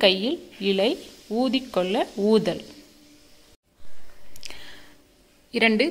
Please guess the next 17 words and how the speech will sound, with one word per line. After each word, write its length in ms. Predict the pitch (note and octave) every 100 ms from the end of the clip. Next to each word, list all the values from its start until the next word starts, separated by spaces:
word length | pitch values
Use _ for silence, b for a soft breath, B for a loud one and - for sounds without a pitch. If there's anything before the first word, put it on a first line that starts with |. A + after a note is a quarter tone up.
| -
கொடுக்கப்பட்டுள்ள 680 | A#3+ A#3+ C#4 A3 A3 A3 A3+ A3+
கற்களில் 460 | F#3+ - G#3+ F4+ - A3
உயிரெழுத்துக்களை 640 | A#3 B3 G#3 G3 G#3 A3 D#4
செதுக்குக. 560 | A3 F#3 - F3+ F3+ - - -
உயிரெழுத்துக்கள் 600 | G#3+ A3 G#3+ G#3+ G#3 G#3+ G#3
பன்னிரண்டு, 420 | F#3+ F#3+ F#3+ D4+
அந்த 180 | E4+ F#3+ F3+ F3+ B B B -
இதுல 160 | G3+ G3+
எழுதிடணும். 440 | F#3+ F3 E3 G#3+ - F#3 G3
அ, 20 | D#4 - -
ஆ, 120 | F#3+ F3+ A#3+ - - - F#3 G#3
இ, 20 | C#4 - - - G3
ஈ, 20 | G3+ D4 - - - - - A#3
உ, 80 | D#4 - - - F#3+ G3
ஊ, 40 | A3+ E4 - - - F#3+
ஏ, 140 | G3+ A3 E4+ - - F3+ F#3
ஏ, 160 | G3